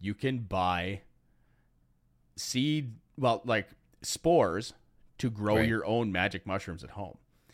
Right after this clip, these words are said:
Speaker 1: Technically what they're doing is legal. It's just like when you're buying pot seeds before everything was legal here.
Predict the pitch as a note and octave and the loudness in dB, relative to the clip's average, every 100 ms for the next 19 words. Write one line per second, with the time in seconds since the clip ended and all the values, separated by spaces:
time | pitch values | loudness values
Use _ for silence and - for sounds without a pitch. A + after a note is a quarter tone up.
0 | _ _ _ _ - G2+ - A#2 C3+ C#3 | _ _ _ _ 0 0 2 -2 2 4
1 | C3+ B2 D3+ C3 C3 D3+ D#3 D3+ F#2+ G#2 | 4 4 2 4 2 0 0 0 2 2
2 | A#2 A2+ - A#2+ G#2+ A2+ A2 G#2+ G2 G2+ | 0 -2 -4 -4 -2 -2 -2 0 0 0
3 | - G#2 - - G2+ G2+ G2+ G#2 F#2 E2+ | -2 -2 -2 -6 -8 -8 -10 -6 -4 -6
4 | F#2+ F2 F2+ D3 C3+ F#2+ F#2+ F#2 | -10 -10 -6 -4 -4 -4 -6 -8